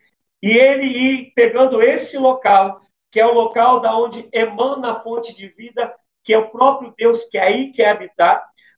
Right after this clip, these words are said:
a partir daí eu vou começar a ter um coração de fato puro, e tendo um coração puro eu verei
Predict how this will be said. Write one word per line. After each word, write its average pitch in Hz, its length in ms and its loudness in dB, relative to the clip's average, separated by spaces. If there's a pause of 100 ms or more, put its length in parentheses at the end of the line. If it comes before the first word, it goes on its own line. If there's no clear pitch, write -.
(180)
a 294 240 2
partir 262 640 -2
daí 240 520 -2 (320)
eu 262 240 2
vou 240 340 -8
começar 226 840 -2
a 202 120 2
ter 226 280 -4
um 226 120 -12
coração 214 680 -2
de 202 220 -16
fato 214 500 0 (560)
puro, 277 580 2 (840)
e 262 100 -2
tendo 311 440 -6
um - 80 -14
coração 262 580 2
puro 269 420 -10
eu 254 160 6
verei 240 600 0